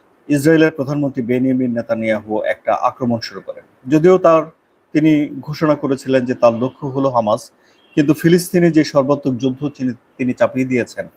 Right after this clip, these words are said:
তাতে করে, আহ, সর্বশেষ আটান্ন হাজার ছয়শো সাতষট্টি জন ফিলিস্তিনি মারা গেছে, যাদের বেশিরভাগই নারী এবং পুরুষ। অন্যদিকে এই যুদ্ধ চলাকালীন সময়ে সাড়ে ষোলোশোর মতো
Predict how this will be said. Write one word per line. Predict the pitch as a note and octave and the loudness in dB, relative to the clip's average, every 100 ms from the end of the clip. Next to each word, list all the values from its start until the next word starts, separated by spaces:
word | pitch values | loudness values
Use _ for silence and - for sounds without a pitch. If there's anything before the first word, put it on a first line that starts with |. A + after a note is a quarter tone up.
| _ _ _ _ _ _ _ - | _ _ _ _ _ _ _ 0
তাতে | D3 F#3+ | 2 0
করে, | - A#2 F#2 - _ _ _ _ | -2 -4 -4 -10 _ _ _ _
আহ, | - B2 A#2 A#2 - | 2 4 6 4 -2
সর্বশেষ | - - E3+ E3+ F3 - D3 - - - _ _ - | -10 -2 0 2 0 -2 -6 -6 -12 -18 _ _ -4
আটান্ন | C3+ E3 E3 E3 | -2 0 2 0
হাজার | D3+ D3+ | 0 -2
ছয়শো | C#3+ C#3 C3 B2+ | -2 -4 -4 -6
সাতষট্টি | - C3 - D3+ D3+ | -10 -10 -10 -14 -12
জন | C3+ A#2+ | -10 -8
ফিলিস্তিনি | - A#2 - G#2 G2+ | -6 -8 -8 -10 -6
মারা | G2 F#2+ | -2 -2
গেছে, | F#2+ D#3 | -4 -4
যাদের | C3+ A2+ A#2 | 0 0 0
বেশিরভাগই | G#2+ A#2+ C#3+ A2+ G2+ F#2+ - _ _ - | -2 -4 -2 -2 -4 -6 -10 _ _ -6
নারী | B2 B2+ C3+ B2+ | 2 2 2 0
এবং | G2+ G#2 - | -2 -8 -10
পুরুষ। | G#2+ - - - _ _ _ _ _ - | -12 -10 -12 -12 _ _ _ _ _ -2
অন্যদিকে | D3+ D#3+ E3 F3 F3+ | 4 4 4 4 4
এই | D3+ | 4
যুদ্ধ | C3 C#3 | 0 -4
চলাকালীন | D#3+ D3 C3+ B2+ B2 | -2 0 0 0 -4
সময়ে | - A#2 C3 F#3 _ _ _ _ - | -8 -4 -4 -6 _ _ _ _ -10
সাড়ে | - E3 F3+ | -2 2 2
ষোলোশোর | - D#3+ D3 D3+ C3+ | 0 -2 -2 -4 -4
মতো | B2+ | -4